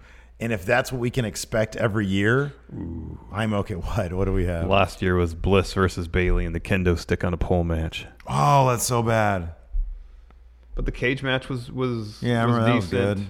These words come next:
Speaker 1: good. With Sheamus, Cesaro, Hardys.
Speaker 2: This was really good. Joe versus Finn versus Bray versus Reigns versus Rollins.
Speaker 1: Okay.
Speaker 2: I think I remember that being pretty good. And then I remember the Miz versus Dean for the Intercontinental title being pretty good.
Speaker 1: Boy, I remember, I love that Joe Brock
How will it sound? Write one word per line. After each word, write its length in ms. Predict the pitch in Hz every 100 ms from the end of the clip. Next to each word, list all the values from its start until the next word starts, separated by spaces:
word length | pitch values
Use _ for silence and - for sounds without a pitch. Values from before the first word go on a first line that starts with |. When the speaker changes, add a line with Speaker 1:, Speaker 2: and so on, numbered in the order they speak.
| 110 160
Speaker 1:
good. 40 |
With 100 | 107
Sheamus, 400 | 92 107 98 87
Cesaro, 340 | 92 95 92 87
Hardys. 380 | 92 92 98 - - - -
Speaker 2:
This 220 | 107 120
was 140 | 170 113
really 220 | 104 98
good. 220 | 95 98
Joe 300 | 92 98 101
versus 320 | 98 95 92
Finn 300 | - 98 98
versus 260 | 92 92 87
Bray 300 | 90 92 95
versus 500 | 92 90 90 87 85 90 -
Reigns 320 | 98 92 95
versus 320 | 92 90 90 85
Rollins. 400 | 87 95 104 104
Speaker 1:
Okay. 240 | 107 104
Speaker 2:
I 160 | 95 95
think 180 | 92
I 40 | 104
remember 300 | 104 107 104
that 140 | 101
being 200 | 95 87
pretty 180 | - 87
good. 360 | 85 85 85 - - - - -
And 140 | 92
then 160 | 92 90
I 40 | 92
remember 200 | 104 92
the 300 | 92 90 -
Miz 320 | 98 101 95
versus 320 | 98 92 90
Dean 240 | 92 95 107
for 80 |
the 100 | 92 87
Intercontinental 360 | 87 - 87
title 240 | 85 95 95
being 220 | 87 85
pretty 180 | - 85
good. 220 | 85 92 - - - - - - - - - -
Speaker 1:
Boy, 120 | - 117
I 40 |
remember, 320 | 113 117 113
I 120 | 95
love 260 | 104 107 101
that 180 | 95 87
Joe 220 | 92 95
Brock 340 | 90 92 90